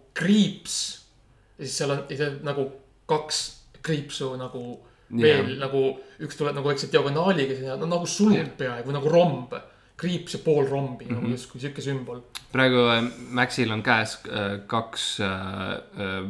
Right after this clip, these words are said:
Speaker 2: põlevat, äh, tõrvikut, millega ta näitab, aga jah, selles mõttes, et kui,
Speaker 1: Jah.
Speaker 2: proovige ette kujutada
Speaker 1: Mul oleks
Speaker 2: neid kriipse.
Speaker 1: kolmanda vaja, et ma pean ühte alati liigutama
Speaker 2: Mhm,
Speaker 1: natukene, mis
Speaker 2: mhm.
Speaker 1: on
Speaker 2: Jaa. Ja, ja see plaan oli siis, et luua televisioon.
Speaker 1: Jah,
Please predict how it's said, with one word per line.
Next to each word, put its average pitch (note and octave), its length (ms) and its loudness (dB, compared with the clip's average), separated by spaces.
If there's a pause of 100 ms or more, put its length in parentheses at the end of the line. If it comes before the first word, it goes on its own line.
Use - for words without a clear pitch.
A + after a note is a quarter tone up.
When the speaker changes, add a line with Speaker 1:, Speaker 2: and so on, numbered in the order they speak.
(120)
Speaker 2:
põlevat, G2 640 0
äh, F#2+ 140 -2
tõrvikut, A#2+ 460 0
millega F#2+ 220 -8
ta G2 80 -6
näitab, G2 300 -6
aga F#2 180 -6
jah, G2+ 160 -6
selles G2 220 -8
mõttes, F#2+ 180 -10
et G2 140 -12
kui, G#2 120 -4
Speaker 1:
Jah. G2 100 -6
Speaker 2:
proovige G2 640 -2
ette F#2 180 -10
kujutada F2 500 -10
Speaker 1:
Mul C#3+ 140 0
oleks C3+ 120 -2
Speaker 2:
neid D3+ 80 4
kriipse. E3 160 6
Speaker 1:
kolmanda C3+ 100 0
vaja, C#3 160 4
et C#3 60 -6
ma B2+ 60 -6
pean C#3 160 -4
ühte - 120 -8
alati C3+ 220 -2
liigutama C3 400 -8
Speaker 2:
Mhm, G#2+ 100 -10
Speaker 1:
natukene, A2 380 -8
mis G#2 140 -8
Speaker 2:
mhm. A#2 100 -4
Speaker 1:
on - 1300 -16
Speaker 2:
Jaa. G2+ 140 -2 (600)
Ja, B2 260 4
ja A#2+ 220 4
see A#2+ 140 -4
plaan F3+ 260 4
oli D3+ 160 2
siis, D#3 180 -8
et - 200 -6 (120)
luua D#3 460 0
televisioon. B2+ 640 -2 (540)
Speaker 1:
Jah, C#3 100 -18